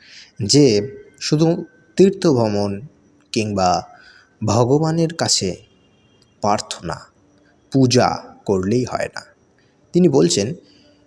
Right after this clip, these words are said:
"যদি দেহ মন শুদ্ধ না হয়, তবে মন্দিরে গিয়া শিব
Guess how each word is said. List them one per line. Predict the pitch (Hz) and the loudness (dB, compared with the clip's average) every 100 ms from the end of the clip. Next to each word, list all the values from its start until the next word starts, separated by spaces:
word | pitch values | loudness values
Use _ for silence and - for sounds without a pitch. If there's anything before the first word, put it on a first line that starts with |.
| _ - | _ -2
"যদি | 107 151 208 175 180 135 | 2 4 6 4 2 0
দেহ | 113 151 151 | 4 4 4
মন | 190 185 185 | 2 2 2
শুদ্ধ | - 160 156 156 | 0 -2 0 0
না | 127 120 | 2 2
হয়, | 107 87 87 | 0 -2 -2
তবে | 98 98 | -2 -2
মন্দিরে | 95 92 95 107 120 | -2 -6 -8 -4 -4
গিয়া | 107 95 85 - | -2 -4 -4 -4
শিব | - 170 | -4 -4